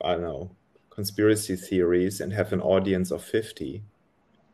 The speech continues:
And on Facebook, obviously, you have many more. So that's, I mean, definitely a fact. Um, but I think blaming tech is also becoming a little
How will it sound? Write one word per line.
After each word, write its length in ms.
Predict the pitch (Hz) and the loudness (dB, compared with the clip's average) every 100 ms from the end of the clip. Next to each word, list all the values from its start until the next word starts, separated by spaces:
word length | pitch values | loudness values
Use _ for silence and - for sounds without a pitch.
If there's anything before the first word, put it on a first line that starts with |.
| _ _ _ _ _ _ | _ _ _ _ _ _
And 160 | 113 107 | 2 4
on 100 | 95 | 4
Facebook, 640 | - 98 101 - 95 95 | 8 8 8 4 0 2
obviously, 380 | 90 101 101 98 | 0 -2 -4 0
you 100 | 95 | 2
have 220 | 95 95 | 0 -2
many 240 | 95 92 95 | 0 0 0
more. 360 | 107 87 - _ _ _ _ _ _ | -2 -2 -6 _ _ _ _ _ _
So 160 | - 104 | -2 6
that's, 460 | 104 107 - - - - | 6 6 2 -6 -12 -8
I 100 | 98 | -2
mean, 240 | 98 92 | 0 2
definitely 520 | 92 104 104 104 92 | 6 6 4 -4 -2
a 80 | 82 | -4
fact. 720 | - - - - - - - _ _ _ _ _ _ - | -6 -10 -10 -12 -18 -20 -20 _ _ _ _ _ _ 0
Um, 640 | 107 107 107 107 107 107 104 | 4 4 4 2 -2 0 6
but 140 | 101 | 8
I 100 | 107 | 8
think 320 | - 131 113 | 4 0 0
blaming 540 | 110 113 131 127 113 117 | 2 2 2 0 -2 -8
tech 420 | - 113 117 - - - - | -2 -2 -2 -6 -16 -10 -2
is 360 | 104 - - _ - - | -2 -2 -12 _ -6 4
also 320 | 104 104 110 | 4 4 -2
becoming 720 | 107 104 - 107 104 104 80 - | -2 -8 -10 -6 -4 -4 -8 -4
a 20 | |
little 220 | 104 107 | 0 0